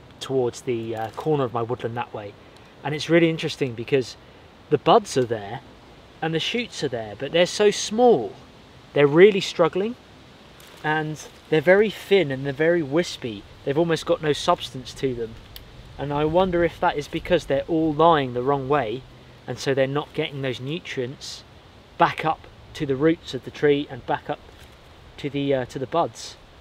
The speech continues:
So that's a really interesting test, is actually they are weaker, the growth is weaker on, on the trees that I've laid downhill.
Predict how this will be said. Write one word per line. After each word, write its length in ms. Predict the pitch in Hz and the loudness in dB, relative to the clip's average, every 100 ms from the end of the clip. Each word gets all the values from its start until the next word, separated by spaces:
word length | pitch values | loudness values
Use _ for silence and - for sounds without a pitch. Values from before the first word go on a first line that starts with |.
| - - - - - - - - | -20 -20 -20 -20 -20 -20 -20 -20
So 160 | - 143 | -2 0
that's 260 | 175 - 156 | 0 -2 0
a 40 | |
really 300 | 165 180 160 | 6 6 4
interesting 400 | 165 160 - 139 | -2 -6 -6 -10
test, 340 | - 151 - | -2 -4 -4
is 100 | 120 | -4
actually 460 | 135 - - 135 131 | -4 -4 -8 -6 -4
they 180 | 135 131 | -2 0
are 160 | 127 | 0
weaker, 580 | 123 127 151 - 127 123 - - | 0 0 -2 -4 -6 -6 -10 -10
the 100 | 131 | -8
growth 380 | 139 147 156 143 | 0 0 0 -4
is 120 | 120 | -4
weaker 440 | 135 143 - 113 - - - - 139 | -2 -2 -4 -8 -10 -20 -20 -12 -6
on, 240 | 127 131 | -4 -4
on 120 | 143 131 | -4 -6
the 80 | 123 | -8
trees 380 | - 156 143 131 | -2 0 2 0
that 140 | 131 123 | -8 -12
I've 160 | 113 | -6
laid 240 | 131 127 113 - | -2 -2 -2 -2
downhill. 580 | 135 131 110 131 107 | 0 0 -4 -4 -4